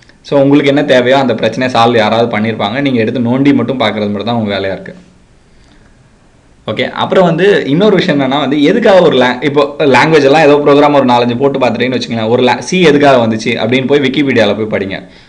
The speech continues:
Java எதுக்காக வந்துச்சுன்னு Wikipedia-ல போய் படிங்க. இல்ல, Java வந்து என்ன அட்வான்டேஜ்னு Google பண்ணி theory மட்டும் பார்த்துங்க. So, அது will, அது வந்து உங்களுக்கு ஒரு சின்ன idea கிடைக்கும். So, that is very important. ஓகேங்களா? இது பண்ணாம இருக்கலாம், இது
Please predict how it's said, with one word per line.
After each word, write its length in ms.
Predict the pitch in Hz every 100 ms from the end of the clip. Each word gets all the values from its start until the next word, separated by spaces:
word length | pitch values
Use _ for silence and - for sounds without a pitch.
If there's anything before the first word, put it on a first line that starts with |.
| _
Java 320 | 120 131 156 151
எதுக்காக 400 | 131 131 127 113
வந்துச்சுன்னு 240 | 107 143
Wikipedia-ல 480 | 127 135 127 110 107
போய் 300 | 120 107 101
படிங்க. 140 | 95 - - - - -
இல்ல, 160 | 151 147
Java 400 | 127 135 160 156
வந்து 280 | 143 139 160
என்ன 260 | 135 131
அட்வான்டேஜ்னு 640 | 127 135 123 113 151 202 - -
Google 260 | 160 185 143
பண்ணி 140 | 151
theory 340 | 170 165 180 156
மட்டும் 340 | 127 120 127
பார்த்துங்க. 420 | 110 95 95 90 - - - _ -
So, 180 | - 156
அது 280 | 117 139 156
will, 80 | 156
அது 240 | 123 139
வந்து 200 | 156 165
உங்களுக்கு 260 | 175 143 131
ஒரு 280 | 120 113 -
சின்ன 200 | - 165
idea 280 | 131 147 -
கிடைக்கும். 360 | - 104 - - - - - _ _ _ _ _
So, 160 | - 147
that 40 |
is 200 | 131 156 151 127
very 120 | 139 117
important. 320 | 107 92 90 - - _ _ _
ஓகேங்களா? 440 | 110 113 98 -
இது 120 | 113 110
பண்ணாம 360 | 113 147 170
இருக்கலாம், 340 | 151 131 147
இது 40 | 123